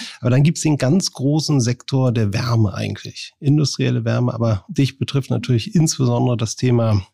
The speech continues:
Gebäudewärme. Und ich find's spannend, Hagen, wenn du unseren Hörerinnen und Hörern mal ein Gefühl geben würdest für die Herausforderung. Weil mein Gefühl ist,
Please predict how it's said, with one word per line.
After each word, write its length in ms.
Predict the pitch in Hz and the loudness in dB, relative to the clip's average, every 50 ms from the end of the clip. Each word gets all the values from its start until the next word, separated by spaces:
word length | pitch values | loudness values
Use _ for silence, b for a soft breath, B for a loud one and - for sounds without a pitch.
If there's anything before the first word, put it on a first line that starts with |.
| _ _ _ - - | _ _ _ -10 -2
Gebäudewärme. 880 | - 123 101 107 110 123 156 160 147 135 139 131 131 135 139 135 131 131 B B B B B B B B B | 0 0 2 2 2 2 2 2 0 0 0 0 2 2 2 2 0 -2 B B B B B B B B B
Und 320 | - 147 143 135 131 - - _ _ _ | -2 2 2 2 0 -2 -12 _ _ _
ich 260 | - - 180 - - | -10 -8 -8 -8 -4
find's 240 | - 147 143 - - | 0 0 0 2 0
spannend, 600 | - - - - 127 139 170 170 151 135 - - | -4 -4 -2 0 2 4 4 4 2 0 -2 -2
Hagen, 240 | 135 117 131 139 143 | -2 0 2 2 2
wenn 100 | 135 131 | 2 2
du 60 | 127 - | 2 2
unseren 260 | - 127 127 123 110 | 0 2 2 4 4
Hörerinnen 320 | 131 165 165 156 147 135 | 4 4 4 2 4 4
und 100 | 127 113 | 4 4
Hörern 240 | 131 151 139 131 127 | 4 4 4 4 2
mal 120 | 120 117 | 4 4
ein 100 | 123 123 | 2 2
Gefühl 560 | 117 120 - - - - - 185 196 190 165 143 | 2 0 -2 -4 -4 0 2 2 4 4 2 0
geben 380 | - - 131 139 143 139 143 | 0 0 0 2 2 2 2
würdest 340 | 135 139 131 123 117 - - | 2 2 0 0 -2 -2 -4
für 140 | - 156 143 | -2 2 2
die 120 | 135 131 | 4 4
Herausforderung. 880 | 117 123 117 - 120 117 143 143 - - - 104 101 101 101 104 107 | 2 2 0 0 0 0 0 0 -2 -4 -6 -6 -4 -4 -2 -2 0
Weil 200 | 110 110 110 - _ _ _ | 0 0 -2 -6 _ _ _
mein 460 | _ 131 127 120 120 123 139 151 160 | _ 4 4 4 4 4 2 2 2
Gefühl 420 | 151 143 - - - 151 147 147 | 2 0 0 0 2 2 4 4
ist, 320 | 151 - 143 127 - - | 2 2 0 0 -2 -4